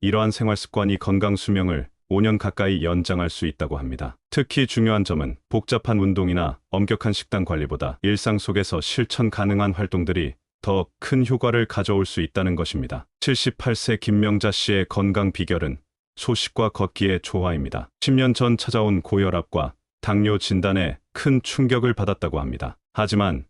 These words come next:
의사의 조언을 따라 식사 방법을 바꾸기 시작했죠. 하루 세 번 먹던 식사를 다섯 번으로 나누고 매 식사와 함께 걷기를 습관화했습니다. 처음에는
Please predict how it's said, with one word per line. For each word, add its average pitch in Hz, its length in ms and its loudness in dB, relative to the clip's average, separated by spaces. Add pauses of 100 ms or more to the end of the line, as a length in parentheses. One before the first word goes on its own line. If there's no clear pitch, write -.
의사의 113 380 2
조언을 101 420 0
따라 104 260 0
식사 - 340 -4
방법을 90 500 0
바꾸기 95 420 -4
시작했죠. - 600 -8 (140)
하루 135 240 0
세 131 200 -2
번 117 240 2
먹던 101 380 0
식사를 101 460 -2
다섯 - 360 -4
번으로 95 300 0
나누고 78 480 -4 (480)
매 98 180 0
식사와 - 480 -2
함께 98 340 -2
걷기를 85 560 -4
습관화했습니다. - 960 -6 (100)
처음에는 98 600 0